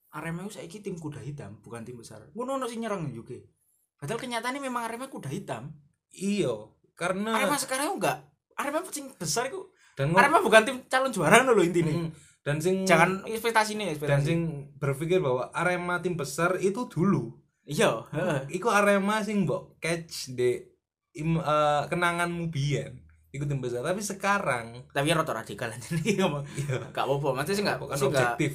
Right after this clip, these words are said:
Speaker 1: objektif,
Speaker 2: Hmm.
Speaker 1: menurut adewe,
Speaker 2: Heeh.
Speaker 1: Arema saiki mediocre kelas e.
Speaker 2: Mediocre, karena iku mang teko,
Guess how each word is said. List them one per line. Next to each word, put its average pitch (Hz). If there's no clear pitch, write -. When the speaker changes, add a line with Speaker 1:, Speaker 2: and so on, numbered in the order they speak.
Speaker 1:
objektif, 131
Speaker 2:
Hmm. 95
Speaker 1:
menurut 170
adewe, 139
Speaker 2:
Heeh. 104
Speaker 1:
Arema 120
saiki 139
mediocre 123
kelas 117
e. 165
Speaker 2:
Mediocre, 135
karena 147
iku 190
mang 165
teko, 143